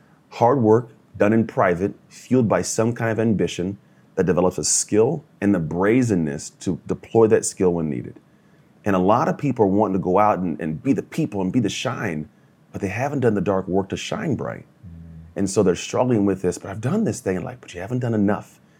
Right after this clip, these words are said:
Speaker 1: And if you have those little lacking areas of confidence or maybe a skill set's diminished,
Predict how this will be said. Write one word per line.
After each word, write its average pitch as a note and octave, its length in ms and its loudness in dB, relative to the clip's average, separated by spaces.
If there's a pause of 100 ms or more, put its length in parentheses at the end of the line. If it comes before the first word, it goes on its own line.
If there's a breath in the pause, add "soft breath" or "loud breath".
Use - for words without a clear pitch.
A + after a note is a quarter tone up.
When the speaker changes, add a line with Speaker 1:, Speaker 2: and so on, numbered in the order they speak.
(140)
Speaker 1:
And F2 100 -4
if F2 140 -6
you F2+ 80 -4
have F#2+ 320 -2
those F#2+ 280 -2 (320 soft breath)
little F2+ 180 0
lacking F#2 380 0
areas F2+ 220 0
of D2 80 -10
confidence F#2+ 680 -2
or E2+ 140 -6
maybe D#2+ 280 -2
a D2 40 -4
skill - 340 2
set's F2 220 -4
diminished, F#2 440 0